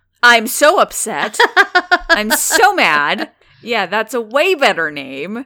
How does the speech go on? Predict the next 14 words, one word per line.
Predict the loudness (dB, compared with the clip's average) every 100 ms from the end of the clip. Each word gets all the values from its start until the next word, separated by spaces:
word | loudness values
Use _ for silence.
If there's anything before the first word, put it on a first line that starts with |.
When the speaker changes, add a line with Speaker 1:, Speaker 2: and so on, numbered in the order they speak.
| _ -10
Speaker 2:
You | -8
should | -6 -8
maybe | -8 -8
just, | -8 -10 -8
like, | -8 -8
go | -8 -6
back | -4 -4 -8
and | -14 -10 -2
Speaker 1:
Change | 4 4 2 -2
it. | -2 -2
<laughs> | -6 -18 -18 -8 -6 0
Speaker 2:
Well, | 0 0
subtitle | 0 0 0 0 0 -2 -8
it. | -10 -14